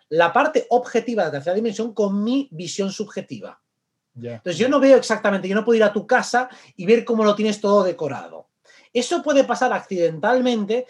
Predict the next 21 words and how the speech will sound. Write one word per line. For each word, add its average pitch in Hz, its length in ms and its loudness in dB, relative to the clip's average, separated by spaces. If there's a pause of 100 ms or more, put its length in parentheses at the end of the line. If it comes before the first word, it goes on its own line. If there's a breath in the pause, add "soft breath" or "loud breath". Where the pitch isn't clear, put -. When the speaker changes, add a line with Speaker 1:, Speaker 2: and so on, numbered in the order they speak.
(140 soft breath)
Speaker 1:
si - 300 -6
tengo 254 480 2
un 277 260 0
vehículo 277 420 0
que 233 100 -14
está 330 540 0 (160)
prácticamente 277 800 -4
bordeando 226 800 4
la 202 80 4
tercera 170 360 -2
dimensión. 135 640 -8 (140 soft breath)
Entonces - 260 -8
puede 311 240 0
ser 285 200 -2
que 240 120 -2
lo 220 120 2
que 214 120 -2
vea 254 180 0
sea 247 240 -2
casi 220 380 -6
idéntico, 143 560 -8